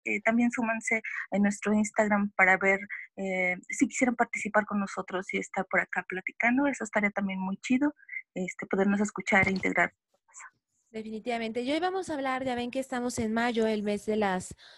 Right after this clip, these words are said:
Speaker 2: maternidades y, bueno, de todo un poco, y decidimos darle esta,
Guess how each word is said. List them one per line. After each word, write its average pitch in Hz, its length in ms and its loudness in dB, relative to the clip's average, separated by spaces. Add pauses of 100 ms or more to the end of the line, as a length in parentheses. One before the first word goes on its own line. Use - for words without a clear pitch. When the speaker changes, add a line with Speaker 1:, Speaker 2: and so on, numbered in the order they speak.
(180)
Speaker 2:
maternidades 214 1200 2
y, - 20 0
bueno, 202 220 2
de 202 100 0
todo 233 160 6
un 247 80 2
poco, 240 480 6
y 247 220 0
decidimos 254 600 0
darle 226 540 0
esta, 214 580 0